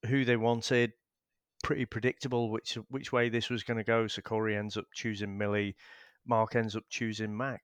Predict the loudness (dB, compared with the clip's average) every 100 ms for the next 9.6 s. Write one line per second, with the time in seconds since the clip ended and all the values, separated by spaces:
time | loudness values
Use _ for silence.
0 | -14 -6 -4 -4 -6 -10 _ _ _ _
1 | _ _ -2 0 2 0 0 -4 -4 -4
2 | -2 -2 -2 -2 -2 -4 -4 -2 -2 -2
3 | -4 -6 -8 -8 _ _ -4 -4 -4 _
4 | -18 -18 -14 -12 -10 -12 -14 -14 -10 -10
5 | -8 -6 -6 -6 -6 -2 -4 -6 _ _
6 | -20 -18 -16 -16 -18 -8 -2 2 4 4
7 | 2 2 0 0 0 0 0 0 0 -2
8 | -2 -2 0 -2 -2 -2 -2 0 0 -2
9 | -8 -14 _ -8 -4